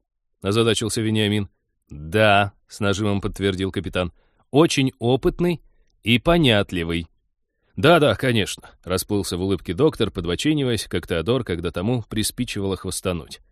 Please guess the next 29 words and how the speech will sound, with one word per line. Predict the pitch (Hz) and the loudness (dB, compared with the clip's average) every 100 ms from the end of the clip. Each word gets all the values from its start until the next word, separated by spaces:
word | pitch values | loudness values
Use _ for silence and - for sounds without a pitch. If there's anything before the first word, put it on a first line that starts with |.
| _ | _
"Уже | 107 127 208 | 2 6 6
двадцать | 220 117 214 208 | 8 6 4 2
лет | 127 175 139 | 2 2 0
это | 127 | -4
корыто | 117 127 165 135 | -2 0 0 0
вожу, | 95 98 90 80 180 202 | -2 0 0 2 4 4
<laughs> | - | 4
ха-ха". | 127 - 151 - - - _ _ _ _ _ | -2 2 2 2 -8 -20 _ _ _ _ _
Тед | 92 92 | -4 -2
скривился, | - 98 107 139 123 - - | -2 -2 2 2 0 -2 -8
карикатура | 87 87 92 104 90 | -6 -4 -4 -2 -2
вышла | 95 - 95 | -2 -6 -6
та | - 113 | -2 -2
ещё. | 80 - - _ _ _ _ _ _ _ | -2 -8 -14 _ _ _ _ _ _ _
"Вы | - 110 147 151 143 | -2 2 2 2 0
скорее | - - 151 147 | -4 0 2 2
на | 151 | 2
врача | 160 151 127 | 0 -2 -4
похожи", | - - 113 101 - _ - | -4 -4 -2 -2 -6 _ -6
удивлённо | 123 123 113 107 101 | 0 2 4 2 2
заметил | 107 104 95 92 | 2 0 -2 -6
толстячок. | 101 - 107 - 87 - _ | -6 -6 -8 -6 -8 -10 _
"Мне | - 220 240 | 0 4 6
это | 220 | 6
многие | 214 196 196 | 4 2 2
говорят", | 190 147 104 95 - _ | 2 2 2 -2 -10 _
заверил | 78 101 107 98 | -2 2 2 0
его | 92 95 90 | 0 0 0
Вениамин. | 98 95 90 85 | 0 0 -2 -4